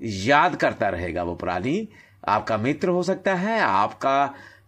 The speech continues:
पड़ोसी भी हो सकते हैं, आपके भाई बहन रिश्तेदार भी हो सकते हैं। आप उनको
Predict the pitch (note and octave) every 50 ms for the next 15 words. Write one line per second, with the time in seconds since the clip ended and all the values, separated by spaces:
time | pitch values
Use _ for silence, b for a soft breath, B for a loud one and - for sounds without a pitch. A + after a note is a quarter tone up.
0 | _ - A#2 C3+ D3+ D3+ - G#3 F#3+ G#3 G3+ G3 F3 G3+ F3 - - G3+ F#3+ G3
1 | G3+ G3+ G3 - - C3 C3+ C3+ B2 - - D#3 C#3+ C#3 A#2 F#2+ F2+ A#2 D3+ D3+
2 | - D3+ D#3+ E3+ E3+ E3+ E3+ D3+ B2+ A#2 - - C3 C3 B2+ A#2+ G2 F2+ A2+ G#2+
3 | G#2+ G2 C3+ - - D3+ D#3 D#3 D3 C#3+ D3+ - E3+ D#3+ E3 D3 - F#3+ G#3 G#3
4 | G3 B